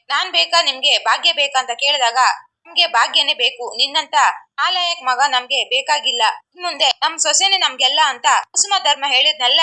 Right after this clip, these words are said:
ಕೇಳಿಸ್ಕೊಂಡು ಮತ್ತೆ ತಾಂಡವ್ ಕೋಪ ಮಾಡ್ಕೊಂಡು, "ನಿಮ್ ಲೈಫ್ ಅಲ್ಲಿ ಆದ ತರನೇ ನನ್ ಲೈಫ್ ಅಲ್ಲೂ ಆಗಿದೆ ಸರ್, ನನ್ ಲೈಫ್ ಅಲ್ಲೂ ಕೂಡ ಒಂದ್ ಲೇಡಿಯಿಂದ ನನ್ನವ್ರು ಎಲ್ರು ನನ್ನಿಂದ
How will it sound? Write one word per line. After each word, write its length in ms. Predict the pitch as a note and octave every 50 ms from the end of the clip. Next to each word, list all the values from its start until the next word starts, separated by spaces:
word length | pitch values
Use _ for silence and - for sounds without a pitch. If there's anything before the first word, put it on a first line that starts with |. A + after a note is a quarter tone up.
| D#4+ D#4+
ಕೇಳಿಸ್ಕೊಂಡು 560 | D4+ B3+ C#4 C#4+ - - C#4 B3+ C4 C4+ G#3
ಮತ್ತೆ 560 | G3+ G#3+ A#3 - - D#4 C4 G3+ - - _ _ -
ತಾಂಡವ್ 220 | E4 F4 F4 D#4
ಕೋಪ 220 | - - C4+ - F4 E4
ಮಾಡ್ಕೊಂಡು, 640 | C#4 B3+ B3 B3 B3+ B3+ B3 C4+ B3 G3 - - -
"ನಿಮ್ 180 | A3+ C4+ D#4 E4+
ಲೈಫ್ 260 | E4 D#4+ D#4+ D#4+ D#4 D4+
ಅಲ್ಲಿ 200 | C#4 D4 C#4+ C#4
ಆದ 260 | A#3+ C4 B3+ B3+ C4 C4+
ತರನೇ 480 | C4+ - B3 B3 C4 B3+ C4 A#3+ F#3+ -
ನನ್ 240 | - G#3+ B3 C#4+
ಲೈಫ್ 240 | C#4+ C#4+ C#4+ C#4+ -
ಅಲ್ಲೂ 160 | C#4 C4+ C4
ಆಗಿದೆ 320 | A3+ G#3+ A3+ A#3+ - A#3+ A#3+
ಸರ್, 260 | B3 A3 G#3 A3 A3 - _ _ -
ನನ್ 180 | C#4 D#4 F4 E4+
ಲೈಫ್ 240 | F4+ F4 F4 F4
ಅಲ್ಲೂ 160 | E4+ E4 D#4+ E4
ಕೂಡ 200 | - C#4+ C#4+ D4+ C#4+
ಒಂದ್ 220 | B3+ A#3 A#3+ A#3+
ಲೇಡಿಯಿಂದ 480 | A#3+ A#3 C4 D#4+ D#4 D#4 C4+ A#3 A#3+ B3+ B3 G#3+ - -
ನನ್ನವ್ರು 400 | C#4 D4 E4 F4 E4+ E4 D#4 D#4
ಎಲ್ರು 360 | C4+ A#3+ C#4+ E4 F4+ F#4 E4
ನನ್ನಿಂದ 320 | B3+ B3 B3 C#4+ D4+ C#4